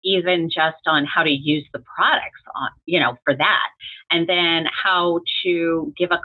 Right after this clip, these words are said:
class, 'cause a lot of people wouldn't know how to give a class. And also, um, you know, retail psychology, like, all of this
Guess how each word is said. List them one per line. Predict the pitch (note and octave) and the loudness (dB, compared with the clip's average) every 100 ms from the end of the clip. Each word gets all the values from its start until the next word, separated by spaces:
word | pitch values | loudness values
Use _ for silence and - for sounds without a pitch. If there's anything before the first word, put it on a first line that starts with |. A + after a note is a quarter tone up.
| - | -2
class, | - - - - - | 0 0 -2 -8 -8
'cause | F3+ | -2
a | F3 | 2
lot | F#3+ G3+ | 2 0
of | G3 | -2
people | G3+ G3 G3 | -4 -2 0
wouldn't | G3 F#3+ - | -2 -4 -2
know | G3+ G3 | 0 0
how | G3 F#3+ | 0 0
to | F#3 | 0
give | G3 F#3 | 0 0
a | F#3 - - | -2 -6 -2
class. | D3+ - - - _ - - - - | 0 0 -2 -8 _ -16 -14 -8 -2
And | G3 F#3+ F#3+ | 2 2 0
also, | F#3+ F#3+ - G#3 G3 F#3+ F#3 | 0 0 0 2 2 2 2
um, | G3+ G3 F#3+ F#3 - - _ _ _ - - | 2 4 2 2 -4 -10 _ _ _ -20 -8
you | F#3+ | 0
know, | A#3 D#3 | 2 4
retail | E3+ A3 A3 A3 G#3+ G#3 G3+ - G3 | 4 4 0 2 4 4 0 -2 -2
psychology, | F3+ - G#3 C#4 A3+ - C#3+ | 0 0 2 2 2 0 -2
like, | C3+ - - | 0 -2 0
all | F#3+ B3 B3 | 2 4 2
of | |
this | A#3 | 0